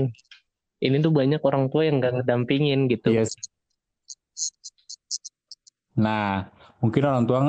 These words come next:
Speaker 2: mungkin ya orang tua sepemikiran
Speaker 1: Hmm.
Speaker 2: sama gue tadi. Yang namanya anak kecil, masa sih orang nggak mau maklumin?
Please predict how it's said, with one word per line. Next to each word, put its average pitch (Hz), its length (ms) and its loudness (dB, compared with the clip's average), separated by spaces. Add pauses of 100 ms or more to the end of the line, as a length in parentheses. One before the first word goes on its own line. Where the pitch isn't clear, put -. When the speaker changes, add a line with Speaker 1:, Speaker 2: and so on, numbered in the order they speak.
(360)
Speaker 2:
mungkin 131 360 2
ya 123 240 0
orang 110 240 2
tua 147 160 2
sepemikiran 143 560 2
Speaker 1:
Hmm. 107 60 0
Speaker 2:
sama 104 140 2
gue 101 180 2
tadi. 127 340 2 (340)
Yang 117 120 0
namanya 110 280 2
anak 107 140 0
kecil, 131 280 0
masa 120 240 2
sih 135 160 2
orang 120 160 0 (200)
nggak 120 160 0
mau 113 320 2
maklumin? 107 600 2